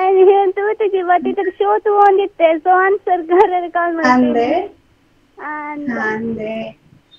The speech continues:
Speaker 2: ಆ, ಖುಷಿ ಆನ್ call ಮಾಡ್ತೀನ. Thank you.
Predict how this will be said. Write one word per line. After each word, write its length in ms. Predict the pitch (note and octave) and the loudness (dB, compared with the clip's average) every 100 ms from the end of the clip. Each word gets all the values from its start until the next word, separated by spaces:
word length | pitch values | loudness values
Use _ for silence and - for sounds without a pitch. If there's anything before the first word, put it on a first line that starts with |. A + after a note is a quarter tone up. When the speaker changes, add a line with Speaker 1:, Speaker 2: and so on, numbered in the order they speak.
| - - | -20 -14
Speaker 2:
ಆ, 220 | A3 A3 | -8 -8
ಖುಷಿ 420 | B3 D4 D4 F4 | -6 -4 0 2
ಆನ್ 480 | E4+ D4+ C#4+ B3+ B3+ | 4 4 2 0 2
call 220 | B3 A#3 | 2 2
ಮಾಡ್ತೀನ. 420 | A3+ G#3+ G#3+ A3 G#3+ - B3+ | -2 -6 -8 -8 -10 -8 -2
Thank 360 | C#4 C#4 C#4 C4 | 0 0 0 0
you. 200 | C4 | 0